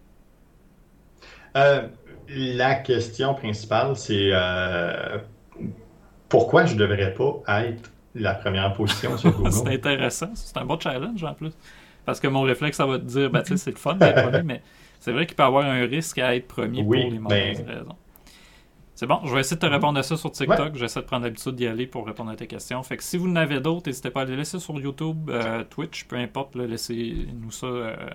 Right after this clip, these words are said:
Speaker 2: sur nos diverses plateformes. Euh, si vous voulez, euh,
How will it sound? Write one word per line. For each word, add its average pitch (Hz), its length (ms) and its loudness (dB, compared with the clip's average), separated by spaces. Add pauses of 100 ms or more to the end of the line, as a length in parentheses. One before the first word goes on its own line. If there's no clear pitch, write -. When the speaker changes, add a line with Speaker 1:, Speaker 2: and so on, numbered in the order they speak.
(140)
Speaker 2:
sur 120 240 -14
nos 110 100 -12
diverses 143 280 -12
plateformes. 151 560 -6 (520)
Euh, 120 220 4
si 160 600 -2
vous 147 420 -4
voulez, 139 520 -4 (260)
euh, 120 440 -2